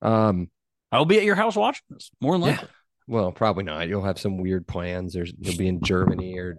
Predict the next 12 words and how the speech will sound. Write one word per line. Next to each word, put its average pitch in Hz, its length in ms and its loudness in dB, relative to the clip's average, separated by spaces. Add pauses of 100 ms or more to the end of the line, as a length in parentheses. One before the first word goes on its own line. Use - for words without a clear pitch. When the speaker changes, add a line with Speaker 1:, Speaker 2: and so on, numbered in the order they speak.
Speaker 1:
or 87 380 0 (280)
Antarctica 92 560 -2 (100)
or 90 60 -4
something. 90 460 -6 (560)
Um, 120 500 2 (840)
can 131 80 0
you 170 80 2
bike 123 400 0
in 175 80 0
Antarctica? 202 520 -4
You 202 120 -8
can't. - 440 -14